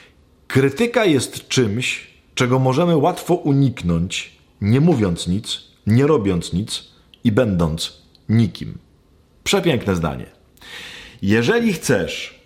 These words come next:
żeby cię ludzie nie krytykowali, to masz tylko jedno do zrobienia. Nic.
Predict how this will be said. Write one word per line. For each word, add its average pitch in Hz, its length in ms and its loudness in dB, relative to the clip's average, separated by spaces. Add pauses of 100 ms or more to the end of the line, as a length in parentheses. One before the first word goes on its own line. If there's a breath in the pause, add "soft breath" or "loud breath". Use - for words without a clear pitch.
żeby 185 340 2
cię 151 180 2
ludzie 156 380 2
nie 151 200 2
krytykowali, 131 920 0
to 131 120 0
masz 127 200 -2
tylko 135 220 0
jedno 120 340 2
do 98 100 2
zrobienia. 87 540 0 (640)
Nic. - 640 2